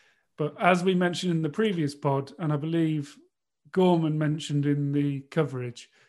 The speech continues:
the off-ball impact he has, like, for people like Kemba. So when Kemba's being aggressive, what allows him to be ag-, aggressive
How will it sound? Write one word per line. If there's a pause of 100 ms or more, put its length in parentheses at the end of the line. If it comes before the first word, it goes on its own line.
(720)
the (320)
off-ball
impact
he
has, (120)
like,
for
people
like
Kemba.
So
when
Kemba's
being
aggressive,
what
allows
him
to
be
ag-,
aggressive